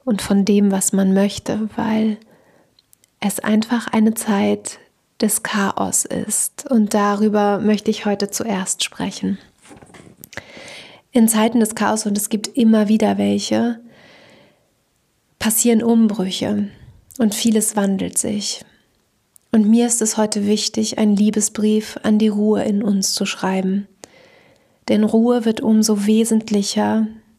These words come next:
wenn Chaos um uns rum ist. Ich bin immer dafür, dass wir alles integrieren, das Chaos und die Ruhe und alles das, was sonst noch gegensätzlich ist in unserem Leben, weil uns all das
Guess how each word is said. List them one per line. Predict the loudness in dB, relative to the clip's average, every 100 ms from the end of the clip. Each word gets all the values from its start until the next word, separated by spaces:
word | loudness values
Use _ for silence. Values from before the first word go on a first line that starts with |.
| _
wenn | -2 0 0
Chaos | -2 -2 0 0 -2 -2
um | 0 0
uns | 0 -4
rum | -2 -2
ist. | -2 -2 -4 -8 -14 -20 _ _ _ _ _ _ _ -20 _ -20 _ _ _ _ _ _ _ _
Ich | -2 0
bin | 0 2
immer | 4 4
dafür, | 2 0 0 2 4
dass | 2 -2 -2
wir | -4 0
alles | 0 2 0
integrieren, | 0 0 -2 -2 -2 0 0 -2 -4 -14 -20 _ -4
das | -2 -2
Chaos | 0 0 2 0 0 0
und | 0
die | 2
Ruhe | 2 2 2 2 0 -4 -14 -20 -20 -20 -20 -20 _
und | -2 0
alles | 0 0 0
das, | 0 0 -2 -2
was | -2 0
sonst | 0 0 0
noch | -4 0
gegensätzlich | 2 2 2 0 -2 -4 -4
ist | -4 -2
in | 0
unserem | 0 0 0
Leben, | 2 2 2 0 0 -6 _ _ -20 _ _ _ _ _ _ _
weil | 0 4
uns | 2 2
all | 0 2
das | 2 0 0 -2 -6